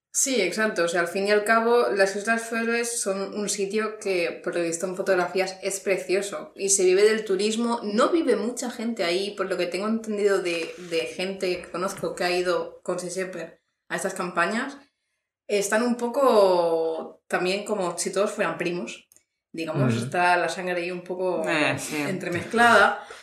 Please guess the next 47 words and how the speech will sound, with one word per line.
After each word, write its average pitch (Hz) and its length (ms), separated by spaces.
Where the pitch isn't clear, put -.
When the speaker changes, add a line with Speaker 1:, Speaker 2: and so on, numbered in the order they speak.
Speaker 1:
Eh, 190 640
y 254 180
no, 254 300
y, 269 100
Speaker 3:
<laughs> 254 100
Speaker 1:
es 254 120
decir, 277 380
con 233 140
esto 240 220
digo 240 240
que 294 100
la 240 140
población 247 440
es 349 120
pequeña, 247 640
que 226 100
la 208 160
cantidad 208 720
Speaker 3:
Son 220 200
como 220 80
Speaker 1:
de, 233 220
Speaker 3:
lobos. 208 320
Speaker 1:
de 220 180
calderones 202 1080
Speaker 3:
<laughs> - 0
Speaker 1:
y 226 240
delfines 202 680
que 233 160
matan 196 420
es - 120
como, 202 220
Speaker 2:
Es 185 100
enorme. 127 520
Speaker 1:
no 226 180
tienes 294 280
necesidad 233 800
de 208 240
tanta 202 480
carne, 190 680
porque 190 260
tu 208 240
población, 202 800
la 185 80
población 185 340
de 220 120
estas 214 300
islas, 180 420